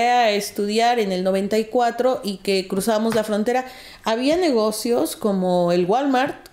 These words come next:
que pues es, eh, un negocio emblemático, eh, y te recibía pesos.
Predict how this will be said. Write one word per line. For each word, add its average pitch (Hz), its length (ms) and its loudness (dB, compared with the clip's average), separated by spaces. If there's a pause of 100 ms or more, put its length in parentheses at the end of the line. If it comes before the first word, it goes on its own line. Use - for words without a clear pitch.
que 165 760 0
pues 170 180 0
es, 170 220 -2
eh, 202 200 2
un 202 300 2
negocio 190 400 2
emblemático, 202 760 0 (420)
eh, 202 200 0
y 214 100 0
te 214 120 -2
recibía 233 400 0
pesos. 294 680 0